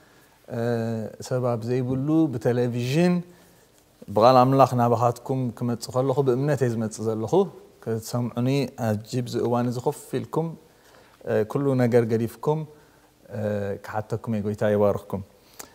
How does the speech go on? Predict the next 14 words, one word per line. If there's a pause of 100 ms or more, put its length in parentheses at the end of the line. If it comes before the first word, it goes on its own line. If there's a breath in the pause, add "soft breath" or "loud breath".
(360 loud breath)
እ፣ (600)
ኣብዚ
ናተይ
ዕድመ
እንድሕሪ፣ (500)
እ፣ (1400 soft breath)
ዘለኹም
ትዝክርዎ
እንተኮይንኩም
ናይ
ሎሚ
ክንደይ
ዓመታት
ኣብ፣